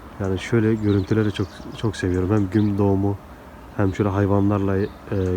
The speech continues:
görüntüler. Çok hoşuma gidiyor. Ben belgeseli çok seviyorum arkadaşlar. Yani belgesel, yani şöyle söyleyeyim size. Gece birde belgesel çıkar, sabaha kadar ben belgesel izlerim. Çok severim.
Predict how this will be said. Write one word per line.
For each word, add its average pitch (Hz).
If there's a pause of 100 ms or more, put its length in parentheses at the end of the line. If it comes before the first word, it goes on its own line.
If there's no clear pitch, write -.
görüntüler. 95 (1000)
Çok 135
hoşuma 127
gidiyor. 95 (260)
Ben 127
belgeseli 120
çok 101
seviyorum 92
arkadaşlar. 92 (680)
Yani 98
belgesel, 127 (420)
yani 107 (640)
şöyle 127
söyleyeyim 120
size. 131 (500)
Gece 131
birde 147
belgesel 135
çıkar, 143
sabaha 120
kadar 117
ben 110
belgesel 104
izlerim. 92 (1300)
Çok 113
severim. 90